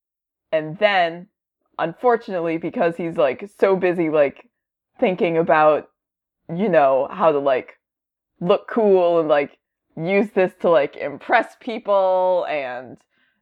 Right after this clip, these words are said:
you know, like, get on T V, um, he neglects to stop a thief in a robbery,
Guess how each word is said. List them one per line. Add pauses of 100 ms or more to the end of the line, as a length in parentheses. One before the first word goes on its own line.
(120)
you
know,
like, (200)
get
on
T
V, (380)
um, (240)
he
neglects
to
stop (760)
a
thief (600)
in
a
robbery,